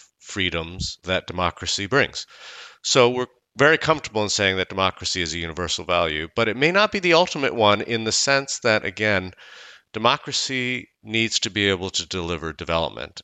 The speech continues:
And the ultimate value for people is that they live a dignified life, that they live a life where they are able to, uh, be healthy, where they're able to generate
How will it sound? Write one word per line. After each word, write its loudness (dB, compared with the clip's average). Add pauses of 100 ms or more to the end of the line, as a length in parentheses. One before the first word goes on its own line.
And -4
the -6
ultimate -2
value -4
for -16
people -10
is -4
that -6
they -4
live -8
a -10
dignified -8
life, 0
that -14
they -4
live -10
a -10
life -2
where -4
they -4
are -2
able -6
to, -6 (520)
uh, -8
be -6
healthy, 2
where -2
they're -4
able -6
to -8 (140)
generate 2